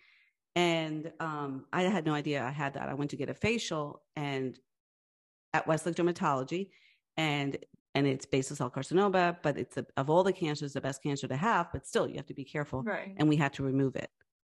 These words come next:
Speaker 1: So I had it removed at Westlake Dermatology, and, you know, it was really deep. It was
Speaker 2: Yeah.
Speaker 1: the size of a strawberry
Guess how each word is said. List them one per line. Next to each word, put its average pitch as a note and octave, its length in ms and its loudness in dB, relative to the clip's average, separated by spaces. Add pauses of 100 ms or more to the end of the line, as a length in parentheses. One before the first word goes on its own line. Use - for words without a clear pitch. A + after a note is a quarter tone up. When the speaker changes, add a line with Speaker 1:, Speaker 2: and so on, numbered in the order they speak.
(180)
Speaker 1:
So G3 180 6
I E3+ 120 8
had F3+ 240 6
it F#3 100 2
removed F3 560 2 (160)
at D3+ 120 -2
Westlake D#3 260 0
Dermatology, D#3+ 960 -2
and, C#3+ 540 0 (680)
you F#3+ 140 0
know, C#3 60 -2
it C3+ 40 -2
was D#3 140 0
really E3+ 240 4
deep. E3+ 300 -2
It C#3+ 60 -2
was D3+ 140 -2
Speaker 2:
Yeah. - 60 -4
Speaker 1:
the D3 60 -4
size E3 380 2
of D#3+ 80 -10
a - 40 -12
strawberry C#3+ 580 -6